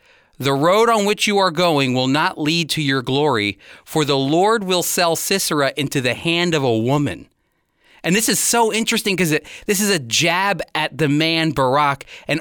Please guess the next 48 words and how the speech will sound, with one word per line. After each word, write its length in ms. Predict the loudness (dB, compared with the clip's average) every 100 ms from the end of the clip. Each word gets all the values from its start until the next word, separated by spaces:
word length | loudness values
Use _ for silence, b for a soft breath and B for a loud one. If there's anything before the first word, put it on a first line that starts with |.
| -2
also 460 | 0 2 2 0 0
it 120 | -2
has 260 | -2 -2 -2
a 80 | -2
double 320 | 0 0 2
meaning. 400 | 2 0 -2 -4 B B -4
Deborah 440 | 0 0 0 0
is 160 | 0 -4
clearly 480 | -4 0 2 0 -2
thinking 360 | -4 -2 -2
about 260 | 0 -2 -2
herself. 500 | -4 0 2 2 0
If, 180 | -4 -6
if 120 | -4
a 80 | -2
woman 400 | 0 0 0 0
goes 320 | 2 2 2
with 200 | 0 -2
you, 280 | -2 0 -2 B B -4
then 400 | 0 0 0 -2
you're 240 | -2 -2 0
gonna 220 | 0 0
lose 380 | 0 0 0 -2
the 100 | -4
glory 560 | 0 2 2 2 0
of 160 | -2 -4
taking 400 | -4 -2 -2 -2
Sisera 420 | -2 -2 0 0
yourself. 480 | 0 0 0 0 -4 B B B -4
But 220 | -4 0
God 360 | 0 2 2 0 0
also 420 | 0 2 2 0
had 340 | 0 -2 -2 -2
another 580 | 0 2 2 2 0 0
woman 500 | 0 0 2 0 0
in 260 | -2 0
mind 420 | 0 0 -2 -2 -2
as 140 | -2
well, 260 | 0 0 0
and 140 | -2
you'll 120 | -2
see 220 | -2 -2
that 220 | -2 -2 -2
later 260 | 0 0
on 140 | 0 -2
in 80 |
the 80 | -6
story. 560 | -8 -4 -4 -4 -8